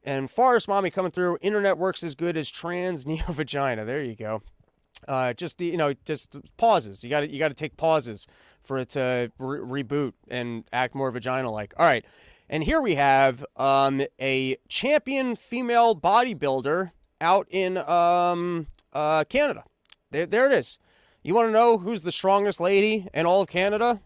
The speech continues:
You're looking at it right there on your screen. That is the strongest lady in all of Canada. So here's the story, at least the way that it's been told to me, fourth hand, 'cause I didn't research it.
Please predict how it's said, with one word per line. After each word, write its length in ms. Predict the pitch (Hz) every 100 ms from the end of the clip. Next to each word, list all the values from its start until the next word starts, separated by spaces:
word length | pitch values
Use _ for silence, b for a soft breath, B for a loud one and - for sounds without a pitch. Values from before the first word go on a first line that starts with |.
| -
You're 180 | 151 185
looking 320 | 220 208 208
at 120 | 208
it 80 | 202
right 220 | 147 240 -
there 280 | 208 220 208
on 120 | 214
your 80 | 202
screen. 400 | - - 160 113
That 140 | 147 170
is 100 | 123
the 100 | 131
strongest 600 | - 156 233 220 208 -
lady 420 | 180 185 190 185 b b b -
in 120 | 175
all 140 | 185
of 80 | 170
Canada. 500 | - 170 147 110 104
So 400 | - 147 139 127
here's 300 | 120 233 165
the 60 | 151
story, 440 | - 185 202 196 -
at 80 | 147
least 200 | 151 -
the 80 | 147
way 180 | 156
that 160 | 147 143
it's 320 | 139 - - 131 -
been 300 | 151 131 113 -
told 240 | 156 156
to 60 | 139
me, 300 | 147 170 160 b b b -
fourth 320 | - 160 -
hand, 420 | 160 170 165 160 -
'cause 160 | 165 147
I 80 | 151
didn't 200 | 156 147
research 400 | 160 - 156 185
it. 160 | 185